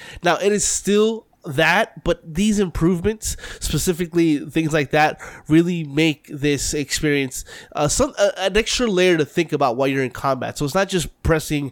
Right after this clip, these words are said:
attack or skills, uh, skill thing. It's kind of, now you're really planning these attacks, which is really interesting. And I think that's that, that, that extra level of depth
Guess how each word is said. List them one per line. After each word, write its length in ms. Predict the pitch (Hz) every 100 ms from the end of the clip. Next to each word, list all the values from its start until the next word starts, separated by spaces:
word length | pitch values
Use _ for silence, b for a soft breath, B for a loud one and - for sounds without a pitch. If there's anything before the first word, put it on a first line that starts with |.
| -
attack 500 | 127 - 143 139 135
or 140 | 123
skills, 500 | - - 147 143 131 -
uh, 140 | 127
skill 720 | 117 - 147 143 143 139 131 -
thing. 380 | - 147 139 - B B -
It's 220 | 156 -
kind 240 | 185 190
of, 160 | 175 - B B
now 220 | - 151 175
you're 180 | 185
really 280 | 170 180 170
planning 580 | 147 - 147 151 151 143
these 160 | 139 131
attacks, 360 | - 135 131
which 140 | 127 139
is 200 | 131 151
really 300 | 160 147 139
interesting. 400 | - 131 139 123
And 80 |
I 60 | 120
think 160 | 147 135
that's 220 | - - B B -
that, 300 | 151 - 151
that, 240 | 107 147
that 280 | 135 120 -
extra 320 | 185 196 - 190
level 380 | 165 160 156
of 100 | 135
depth 340 | 131 143 131